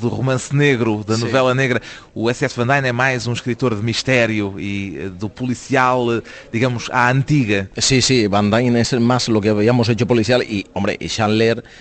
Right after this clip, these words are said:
Speaker 2: o Hamlet son puro, puro negro, eso es puro negro, ¿no? Ahora bien, cuando digo no hacer trampas,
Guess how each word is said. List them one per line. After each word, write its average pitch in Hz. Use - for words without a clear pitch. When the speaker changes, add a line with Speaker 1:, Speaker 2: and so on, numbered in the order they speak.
Speaker 2:
o 98
Hamlet 117
son 123
puro, 123
puro 123
negro, 101
eso 117
es 110
puro 110
negro, 98
¿no? 120
Ahora 131
bien, 101
cuando 110
digo 139
no 151
hacer 131
trampas, 135